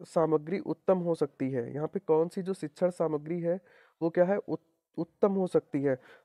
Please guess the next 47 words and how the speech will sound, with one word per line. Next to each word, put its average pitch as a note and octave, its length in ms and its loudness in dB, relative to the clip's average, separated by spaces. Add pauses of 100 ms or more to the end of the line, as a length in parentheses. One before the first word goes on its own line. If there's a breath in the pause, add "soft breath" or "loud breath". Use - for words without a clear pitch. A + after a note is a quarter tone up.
तो F#3 340 2
यहाँ D#3+ 240 2
पे F#3 100 -2
पॉइंट E3+ 280 4
दिए E3 160 0
गए F3+ 80 0
हैं, E3 120 -2
जो G3+ 220 4
विषय E3 280 -2
वस्तु F#3 300 -2
को G3+ 120 0
अच्छी F3+ 260 0
तरह F3+ 180 6
समझती F3+ 480 0
हो। F#3 200 -2 (360 soft breath)
सेकंड F3+ 280 2
पॉइंट F3+ 240 4
है G3 60 2
जो G3 160 2
आसानी E3 500 4
से F#3+ 120 0
उपलब्ध F3+ 380 4
हो, G3 160 -2
जो D#3+ 120 2
आसानी D#3+ 420 4
से F#3 120 -4
क्या F3+ 140 4
हो, G3+ 220 0 (100)
उपलब्ध E3+ 360 2
हो। G3 180 2 (400 soft breath)
थर्ड G3 180 6
है G#3+ 140 4
जो G#3 160 2
निर्मित F3+ 440 0
की F3 160 -2
जा D3 120 8
सकती C#3 320 -2
हो, C3+ 60 0
जिसे D#3+ 240 -2
क्या F#3+ 180 0
है, G3+ 140 0
जिसका E3+ 320 -6
निर्माण D#3+ 360 2
किया D#3 220 0
जा C#3+ 100 0
सकता C#3 280 -4
हो। F3 200 -2